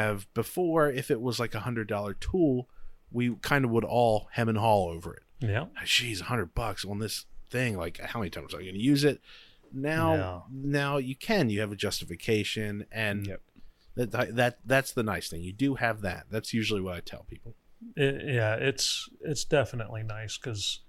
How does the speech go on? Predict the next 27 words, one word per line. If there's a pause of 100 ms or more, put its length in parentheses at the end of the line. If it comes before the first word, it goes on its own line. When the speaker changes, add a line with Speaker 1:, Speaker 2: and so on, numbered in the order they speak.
(560)
Speaker 2:
the
thing
with
the
video
money
is, (640)
you
know,
you
guys
have
families,
you're (160)
paying
Speaker 3:
Mm-hmm.
Speaker 2:
bills,
you're
paying
a
Speaker 3:
Yeah.
Speaker 2:
mortgage
or
what
have
you,
and